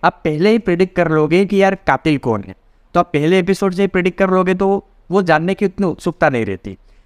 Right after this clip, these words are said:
बस एक ही रीज़न रहता है कि यार कातिल ऐसा क्यों कर रहा है।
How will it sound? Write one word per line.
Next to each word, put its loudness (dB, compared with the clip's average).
बस -4
एक 2
ही 0
रीज़न 0
रहता 2
है 2
कि 0
यार -2
कातिल 0
ऐसा -2
क्यों -2
कर -2
रहा -4
है। -10